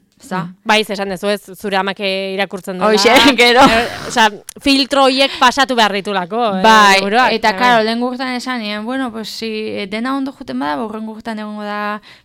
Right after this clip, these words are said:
Speaker 1: ba,
Speaker 2: Mhm.
Speaker 1: romantiko lapuntxu batzukin, ez dakiz eta, ah, hori nahi dut, hori nahi dut. Eta, karo, dauzkat bi o hiru,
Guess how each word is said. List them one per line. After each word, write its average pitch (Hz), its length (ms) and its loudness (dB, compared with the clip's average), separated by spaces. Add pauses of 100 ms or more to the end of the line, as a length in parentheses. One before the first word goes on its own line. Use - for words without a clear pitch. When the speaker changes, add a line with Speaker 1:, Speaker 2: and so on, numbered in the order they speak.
Speaker 1:
ba, 190 80 -4
Speaker 2:
Mhm. 202 60 0
Speaker 1:
romantiko 196 680 -4
lapuntxu 196 460 -8
batzukin, 185 560 -10
ez 208 100 -14
dakiz 202 320 -16
eta, 226 220 -8
ah, - 500 -6
hori 370 180 2
nahi 262 200 0
dut, - 200 -14
hori 403 200 2
nahi 262 140 0
dut. 185 280 -4
Eta, 220 260 0
karo, 240 280 4
dauzkat 226 440 0
bi 320 160 0
o 311 120 2
hiru, 330 340 0